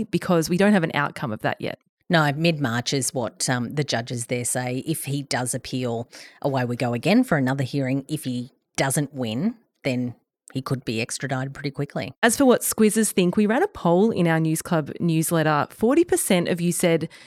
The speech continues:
Speaker 1: he's a journalist who published essential information in the public interest. That was closely followed by thirty-seven percent that said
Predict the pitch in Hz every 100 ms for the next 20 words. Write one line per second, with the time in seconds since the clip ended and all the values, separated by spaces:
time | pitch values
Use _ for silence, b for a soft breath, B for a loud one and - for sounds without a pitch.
0 | B - 247 277 220 180 170 185 254 -
1 | - - 175 170 165 - - - 214 226
2 | 269 226 180 170 160 160 165 156 160 151
3 | - 156 165 - - 147 - - - -
4 | B B B - 190 175 - 170 185 170
5 | 165 160 160 147 - 196 196 196 175 160
6 | 160 151 143 143 - 160 - 156 151